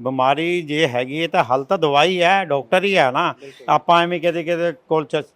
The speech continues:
Speaker 1: ਝਾੜ ਫੂਸ ਵਾਲੇ ਕੋਲ ਚਲੇ ਜਾਈਏ, ਨਹੀਂ, ਬਿਮਾਰੀ ਦਾ ਹੱਲ ਡਾਕਟਰ ਨਹੀਂ ਕਰਨਾ। ਅੱਛੇ ਅੱਛੇ ਡਾਕਟਰ ਨੇ, ਪੇਨ ਕਿਲਰ ਤੋਂ ਬਚੋ, ਬਾਹਰਲਾ ਖਾਣਾ, ਸੈਰ ਜਿੰਨੀ ਹੋ ਸਕੇ ਵੱਧ ਤੋਂ ਵੱਧ ਕਰੋ,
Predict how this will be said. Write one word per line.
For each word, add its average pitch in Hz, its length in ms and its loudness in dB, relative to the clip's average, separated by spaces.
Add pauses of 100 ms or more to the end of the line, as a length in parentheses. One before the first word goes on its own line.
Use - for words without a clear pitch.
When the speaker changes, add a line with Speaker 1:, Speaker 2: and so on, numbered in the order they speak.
(100)
Speaker 1:
ਝਾੜ 127 280 2
ਫੂਸ 139 240 -8
ਵਾਲੇ 156 180 0
ਕੋਲ 156 160 -4
ਚਲੇ 160 200 -4
ਜਾਈਏ, 170 140 0
ਨਹੀਂ, 165 240 -4 (260)
ਬਿਮਾਰੀ 156 400 4
ਦਾ 185 160 6
ਹੱਲ 202 100 4
ਡਾਕਟਰ 180 340 4
ਨਹੀਂ 175 220 -4
ਕਰਨਾ। 135 280 -6 (240)
ਅੱਛੇ 170 220 -4
ਅੱਛੇ 175 220 -2
ਡਾਕਟਰ 139 380 0
ਨੇ, 151 200 -6 (220)
ਪੇਨ 151 240 0
ਕਿਲਰ 131 340 -2
ਤੋਂ 127 180 -6
ਬਚੋ, 135 360 -4
ਬਾਹਰਲਾ 135 380 2
ਖਾਣਾ, 123 420 -4 (240)
ਸੈਰ 151 380 2
ਜਿੰਨੀ 147 320 -8
ਹੋ 135 160 -6
ਸਕੇ 135 260 -8
ਵੱਧ 131 200 -4
ਤੋਂ 139 240 -6
ਵੱਧ 127 160 -2
ਕਰੋ, 117 380 -4